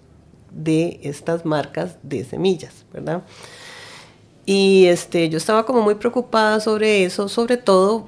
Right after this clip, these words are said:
porque nosotros tenemos una ru-, una ruralidad bastante amplia, ¿verdad? Hay mucha gente que vive de lo que siembra en su jardín,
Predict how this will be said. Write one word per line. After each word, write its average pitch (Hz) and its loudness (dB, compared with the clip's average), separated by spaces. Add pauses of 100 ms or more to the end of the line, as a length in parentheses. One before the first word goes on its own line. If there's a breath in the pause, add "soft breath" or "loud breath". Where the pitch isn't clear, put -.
(160)
porque 240 2
nosotros 202 -4
tenemos 175 -2
una 175 -2
ru-, 170 -4 (400)
una 190 0
ruralidad 160 2
bastante 175 -6
amplia, 160 -6
¿verdad? 170 -8
Hay 165 -2
mucha 185 -2
gente 185 -2
que 165 -4
vive 165 -2
de 156 -4
lo 147 -6
que 143 -10
siembra 175 -2 (160)
en 78 -4
su - -12
jardín, 220 -2